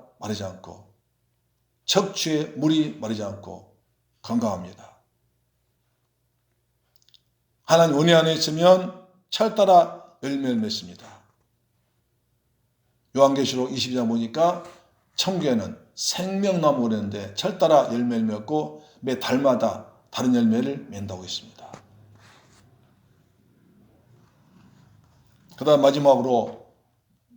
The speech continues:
모든 일이 다 형통합니다. 그가 하는 모든 일이 다 형통하리로다. 하나님 함께 하시면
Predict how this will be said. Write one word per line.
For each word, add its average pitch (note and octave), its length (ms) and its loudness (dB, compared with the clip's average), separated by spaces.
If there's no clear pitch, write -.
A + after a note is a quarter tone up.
모든 E3 400 4
일이 F3+ 200 -2
다 B2 180 -8
형통합니다. A#2 720 -10
그가 D#3+ 240 8
하는 D3 300 4
모든 F3+ 340 6
일이 F3 420 -2
다 A2 340 -2
형통하리로다. F3 1600 -10
하나님 F#3+ 300 8
함께 F3+ 220 6
하시면 F3 720 6